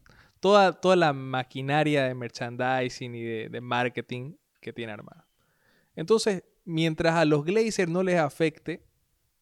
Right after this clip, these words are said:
no lo van a tocar porque Ole es un técnico cómodo, obediente, y bueno, es todo lo que quieren los Glazer, alguien tranquilo.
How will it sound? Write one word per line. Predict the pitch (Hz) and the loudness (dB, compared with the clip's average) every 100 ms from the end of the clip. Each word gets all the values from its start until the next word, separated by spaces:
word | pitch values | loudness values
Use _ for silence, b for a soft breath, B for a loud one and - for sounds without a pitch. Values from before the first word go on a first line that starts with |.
| _ _ _ _ _ _ | _ _ _ _ _ _
no | 175 214 247 | -4 2 2
lo | 226 214 | 4 4
van | 233 | 2
a | 220 | -2
tocar | - 165 190 190 | -4 -2 0 0
porque | 143 135 131 - _ _ _ _ _ _ _ _ _ _ _ | -2 -6 -8 -10 _ _ _ _ _ _ _ _ _ _ _
Ole | 160 175 180 165 | 4 6 6 2
es | 151 | 2
un | 151 147 | -2 -2
técnico | 151 151 156 151 156 160 - _ _ _ _ _ | -2 -2 -4 -4 -2 -2 -4 _ _ _ _ _
cómodo, | - 175 175 165 160 156 160 | 2 4 4 2 4 2 -2
obediente, | 156 127 123 139 147 143 - 147 156 _ _ _ _ | -6 -4 -2 -2 -2 -4 -4 -6 -6 _ _ _ _
y | 175 - - | -20 -20 -10
bueno, | 180 139 | -10 -10
es | |
todo | - 214 208 | 0 4 6
lo | 180 | 4
que | 143 | 0
quieren | - 175 165 | -2 0 0
los | 135 | -2
Glazer, | 131 107 - | -4 -8 -6
alguien | 139 151 147 | -6 -4 -6
tranquilo. | 117 - 117 - | -10 -12 -14 -14